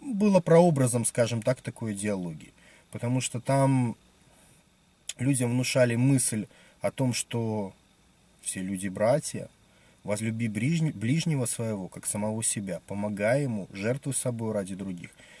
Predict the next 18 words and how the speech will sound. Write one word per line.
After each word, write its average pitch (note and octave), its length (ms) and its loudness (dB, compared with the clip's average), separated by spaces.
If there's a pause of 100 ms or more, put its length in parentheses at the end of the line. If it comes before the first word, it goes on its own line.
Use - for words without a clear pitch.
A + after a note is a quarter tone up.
(280)
То D3 60 4
есть C#3 100 4
это E3+ 180 2
такая, F3 300 8
вот C#3 140 4
знаете, E3 480 6
начальная D3 680 6
форма, F#3+ 600 2 (440)
но D3 200 4
попытка F3+ 460 4
была D#3 240 4
сделана. A#2+ 520 -2 (320)
К - 60 -16
сожалению, E3+ 540 0
попытка D3 380 -2
оказалась B2+ 460 -2
неудачной. A#2 640 -4
Ну, G#2+ 320 0